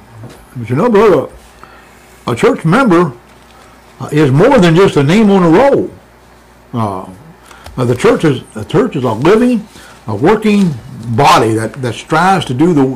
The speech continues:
the will of the Lord, uh, on this earth. And, and a new member should be actively using their talents in the ministry,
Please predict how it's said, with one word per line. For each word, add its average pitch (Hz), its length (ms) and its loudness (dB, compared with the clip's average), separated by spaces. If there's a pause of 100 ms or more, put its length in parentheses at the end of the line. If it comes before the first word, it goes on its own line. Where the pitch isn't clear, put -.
the 117 80 -2
will 165 320 2
of 127 140 2
the 113 80 -2
Lord, 135 560 2 (140)
uh, 123 180 -4
on 143 180 0
this 143 200 0
earth. 180 300 -2 (600)
And, 113 320 -6
and 135 120 0
a - 80 0
new 170 200 4
member 185 360 2
should 131 180 -2
be 135 160 2
actively 147 400 0
using 151 360 2
their 165 200 4
talents 151 540 -2
in 165 220 2
the 190 60 2
ministry, 208 560 0